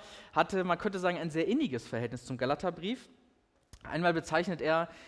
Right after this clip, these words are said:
diesen Brief mit dem Namen seiner Frau Käthe. Ähm, ich weiß nicht, wer von euch sein Lieblingsbuch in der Bibel mal mit dem Namen seines Partners, seiner Partnerin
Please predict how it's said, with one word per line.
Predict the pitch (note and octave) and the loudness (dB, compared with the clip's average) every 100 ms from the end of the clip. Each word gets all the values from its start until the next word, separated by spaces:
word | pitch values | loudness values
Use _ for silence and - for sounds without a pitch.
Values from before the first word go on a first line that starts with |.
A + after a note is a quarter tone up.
| - | -10
diesen | D#3+ F3 | -6 -4
Brief | D#3 D#3 G3 G#3 - | -4 -2 -4 -4 -8
mit | D#3 | -6
dem | D#3 D3 | -4 0
Namen | D3 F3+ | 2 2
seiner | D3+ D3+ D3 | 0 0 -2
Frau | - D3 D#3 | -2 0 0
Käthe. | - - D#3 - F#2 - _ _ _ - - - - - | -2 -6 -6 -6 -14 -14 _ _ _ -20 -20 -20 -20 -8
Ähm, | A#2+ | -6
ich | B2 | -2
weiß | C#3 D#3 - | 2 2 2
nicht, | D#3+ | -2
wer | D#3+ | 0
von | E3 E3+ | 2 2
euch | D3 F3 F3+ - | 2 2 0 -6
sein | D3 C#3+ | -2 0
Lieblingsbuch | D3 A3 D#3 C#3+ - E3+ D#3+ | 0 -4 -4 -6 -6 -8 -4
in | |
der | D3 | -4
Bibel | C3+ F3+ F3+ | -4 -2 -2
mal | D#3+ D3 | 0 0
mit | D#3 | -2
dem | D3 C#3+ | -4 0
Namen | C#3+ D#3 | 2 2
seines | D3 C#3+ C#3 | 0 -2 -2
Partners, | - D#3 F3+ F#3 - | 0 2 2 -2 -2
seiner | D3 C3+ | -2 -2
Partnerin | - E3 F#3 F3+ F#3 | 0 -2 -2 -4 -6